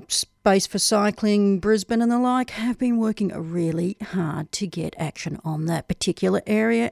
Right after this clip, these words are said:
and Brisbane City Council aren't listening. So what, what can you do,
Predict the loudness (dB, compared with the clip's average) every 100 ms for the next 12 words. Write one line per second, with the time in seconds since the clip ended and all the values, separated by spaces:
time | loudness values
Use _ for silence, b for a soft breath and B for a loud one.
0 | -4 -2 2 2 2 0 -6 -2 -2 -2
1 | -2 -2 -2 0 0 0 0 0 0 0
2 | 0 0 0 0 0 0 0 0 0 -6
3 | -12 b b b b b b b b b
4 | b b b _ -2 2 8 8 8 4
5 | -2 -2 -2 -2